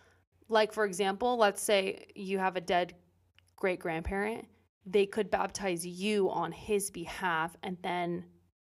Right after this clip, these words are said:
he would be saved, according to this revelation. So the Mormon Church is very, very tied to Ancestry dot com. They have a ton of research, archival records, because they do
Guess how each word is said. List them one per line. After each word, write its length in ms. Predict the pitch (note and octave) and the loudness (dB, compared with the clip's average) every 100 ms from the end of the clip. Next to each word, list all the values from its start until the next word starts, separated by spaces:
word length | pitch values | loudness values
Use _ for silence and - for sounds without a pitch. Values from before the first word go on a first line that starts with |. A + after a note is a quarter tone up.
| _ | _
he 220 | _ - F#3 | _ -6 -4
would 160 | E3+ | -4
be 100 | E3 | -4
saved, 540 | E3 - D3 - - - | -6 -6 -6 -8 -12 -18
according 480 | - F3+ E3 D3+ E3+ | -10 -8 -6 -8 -10
to 160 | - | -10
this 420 | - F3+ - - - | -8 -8 -8 -10 -8
revelation. 680 | - - C#2 - - G#3 - _ _ _ _ - - | -8 -8 -8 -8 -10 -12 -16 _ _ _ _ -20 -14
So 500 | - G#3+ G3+ F#3 - - _ _ | -2 4 6 4 -2 -10 _ _
the 160 | G3 F#3 | -8 2
Mormon 260 | A3 C4 | 4 4
Church 280 | A#3+ D4 D4+ | 0 -2 -2
is 120 | G#3+ | -4
very, 500 | E3 D#3+ F#3 G#3+ B3 | -6 -2 2 4 2
very 280 | G#3+ G#3+ G#3+ | 2 4 4
tied 440 | G#3 - F#4 F#4+ - | 0 2 4 4 2
to 160 | - | -4
Ancestry 600 | - G3+ G#3 A3+ A3 A3+ | -2 -2 0 0 0 0
dot 220 | G#3 F#3+ - | 2 2 2
com. 340 | F3 G3 E4 - - _ _ _ _ _ _ _ _ _ _ - | 0 2 0 -6 -20 _ _ _ _ _ _ _ _ _ _ -8
They 100 | G#3 | 0
have 200 | G3+ G3 | 4 4
a 60 | |
ton 420 | G3 - - A3 A3 | 2 -4 4 6 8
of 380 | G#3 F#3+ F3+ - - - _ _ _ _ _ | 6 4 -2 -14 -20 -20 _ _ _ _ _
research, 460 | G3 G3+ G3 C4 C4+ | -2 0 0 0 0
archival 520 | A3 - F3+ F#3 G#3 | 0 2 2 6 8
records, 600 | A#3 A#3 C#4+ D#4 C#4 - | 6 4 0 0 -2 -6
because 280 | G#3+ G#3 F#3 | -6 -4 -2
they 120 | F3 | -2
do 520 | E3 G3 G3 F#3 F3 | -2 0 2 2 -2